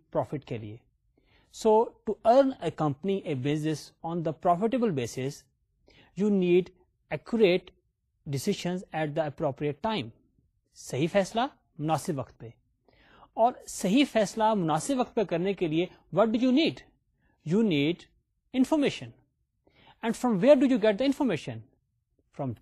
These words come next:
data۔ تو اگر آپ کا ڈیٹا جو ہے وہ آپ کو صحیح وقت پہ نہ ملے،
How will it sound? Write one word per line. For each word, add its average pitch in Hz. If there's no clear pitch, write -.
data۔ 123
تو 160
اگر 190
آپ 185
کا 220
ڈیٹا 139
جو 180
ہے 165
وہ 175
آپ 165
کو 185
صحیح 170
وقت 165
پہ 190
نہ 156
ملے، 110